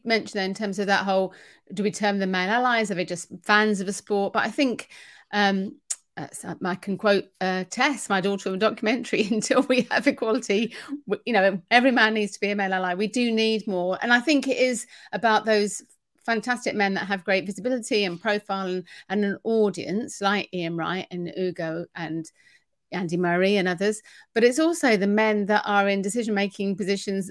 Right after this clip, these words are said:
at the broadcasters, you know, that are buying the rights of sport, the sponsors, those sitting on councils <laughs> and committees and making decisions about who plays where and where the funding goes and so on. So I do think, uh,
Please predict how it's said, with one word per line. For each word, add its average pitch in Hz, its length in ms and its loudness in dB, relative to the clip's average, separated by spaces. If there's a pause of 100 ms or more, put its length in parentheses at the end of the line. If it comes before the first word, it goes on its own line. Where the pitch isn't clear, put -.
at 202 220 -6
the 196 140 -12 (160)
broadcasters, 233 920 2
you 208 60 -2
know, 202 80 2
that 190 160 4
are 170 40 -6
buying 226 380 2
the 214 120 0
rights 220 480 -2
of 175 100 -4
sport, 175 480 -2
the 196 180 2 (240)
sponsors, 190 920 -4
those 196 400 0
sitting 262 360 -2
on 320 180 2
councils 240 800 -2
<laughs> 220 180 -2
and 247 140 -2
committees 233 580 0
and 202 200 0 (260)
making 233 320 0
decisions 240 560 -2
about 190 260 2
who 214 140 0
plays 196 320 -2
where 196 300 2
and 185 80 -2
where 190 100 0
the 185 80 -6
funding 185 380 -2
goes 180 400 -2
and 180 160 -4 (360)
so 202 200 -2
on. 190 140 0
So 226 100 0
I 220 100 2
do 262 200 2
think, 233 500 -2
uh, 190 300 2